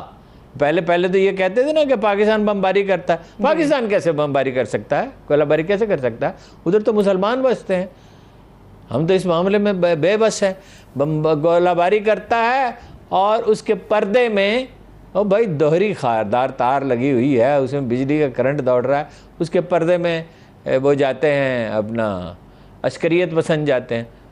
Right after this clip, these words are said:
Speaker 1: अब वो कह रहा है कि नहीं, अब है, लेकिन ये कि चालीस साल के बेतमादी, उसको दूर किया जाए। वो बेतमादी दू-, इसका तर्जुमा ये है कि हमारी गोद में बैठें,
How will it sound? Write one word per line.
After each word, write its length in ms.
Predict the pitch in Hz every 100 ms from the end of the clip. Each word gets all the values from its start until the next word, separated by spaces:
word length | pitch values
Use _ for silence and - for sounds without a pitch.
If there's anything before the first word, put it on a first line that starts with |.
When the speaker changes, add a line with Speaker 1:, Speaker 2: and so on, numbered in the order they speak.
| -
Speaker 1:
अब 120 | 233
वो 120 | 220
कह 240 | 170 180 160
रहा 120 | 151
है 60 |
कि 120 | 135 147
नहीं, 220 | 151 151
अब 180 | 147 127
है, 520 | 120 104 - - - -
लेकिन 380 | 156 190 180 175
ये 240 | 170 165
कि 140 | 147 151
चालीस 460 | 147 190 175 156
साल 240 | - 143 135
के 100 | 135
बेतमादी, 580 | 131 135 127 127 131 139
उसको 220 | 135 135
दूर 240 | 131 151
किया 200 | 123 120
जाए। 180 | 117 131 - - - - - - - -
वो 140 | 156
बेतमादी 600 | 131 147 147 143 151 156
दू-, 140 | 143
इसका 260 | 160 160 151
तर्जुमा 460 | - 131 123 151 190
ये 220 | 175 147
है 420 | 110 135 196 226 -
कि 60 | 147
हमारी 400 | 139 135 147 156
गोद 400 | 120 160 175 160
में 200 | 156 147
बैठें, 440 | 147 - 123 98